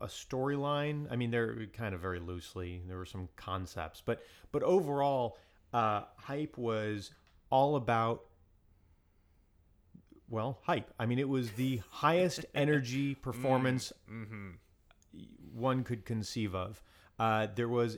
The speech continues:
Speaker 1: a, we'll say a main male lead performer who, uh, what made him the, the lead was that he sang and danced through every single part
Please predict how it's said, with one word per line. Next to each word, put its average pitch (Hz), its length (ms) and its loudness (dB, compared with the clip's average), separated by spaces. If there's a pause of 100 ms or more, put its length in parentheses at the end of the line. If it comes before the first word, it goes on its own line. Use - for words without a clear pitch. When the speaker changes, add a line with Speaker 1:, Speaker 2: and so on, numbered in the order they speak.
(100)
Speaker 1:
a, 113 540 -2 (440)
we'll 123 120 -6
say 113 380 0
a - 20 0
main 113 680 0 (300)
male 107 420 0
lead 101 260 -4
performer 95 600 -6 (260)
who, 107 580 -2 (540)
uh, - 180 -8
what 123 220 -2
made 123 240 2
him 123 200 -2
the, 104 340 -4
the 101 120 -6
lead 101 440 -2
was 98 220 -4
that 98 260 -4 (320)
he - 340 -6
sang 117 580 0 (600)
and 127 220 2
danced 95 500 -2 (520)
through 110 200 -2
every 117 280 0
single 165 260 -2
part 107 340 -2